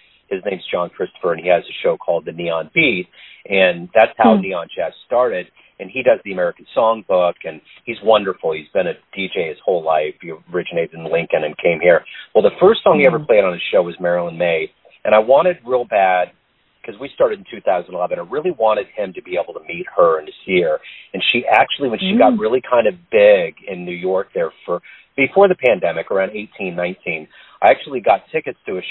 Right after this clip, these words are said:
Speaker 1: show here locally, and he got to meet her. And when I watched her, that era is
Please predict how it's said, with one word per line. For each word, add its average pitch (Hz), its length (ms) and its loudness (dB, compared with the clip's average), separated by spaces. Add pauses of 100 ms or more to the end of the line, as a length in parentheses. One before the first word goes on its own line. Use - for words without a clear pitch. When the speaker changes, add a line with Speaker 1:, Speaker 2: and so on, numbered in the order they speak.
Speaker 1:
show 80 360 -2 (100)
here 90 180 -4
locally, 90 640 2 (220)
and 98 120 -6
he 131 100 0
got 113 120 6
to 95 80 0
meet 117 260 -2
her. 98 200 0
And 104 160 -6
when 107 120 0
I 165 280 2
watched 104 440 -2
her, 160 340 -2 (680)
that 170 280 4 (100)
era 143 320 0
is 113 220 -14